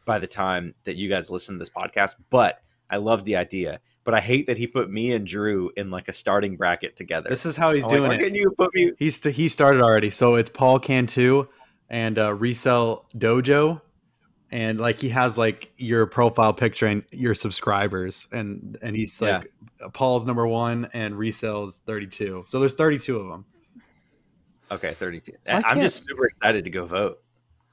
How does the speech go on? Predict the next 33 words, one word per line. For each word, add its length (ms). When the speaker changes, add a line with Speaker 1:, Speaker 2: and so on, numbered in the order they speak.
Speaker 3:
I 120
need 180
to, 180
I 100
need 120
to 80
find 340
it 220
because 380
I 220
was 200
looking 220
at 120
it 60
earlier, 400
but 160
if 120
the 100
voting's 360
open, 280
I 100
gotta 180
go 160
vote 320
so 220
that 100
I 60
Speaker 1:
Yeah. 40
Speaker 3:
have 160
at 160
least 240
one 220
vote. 320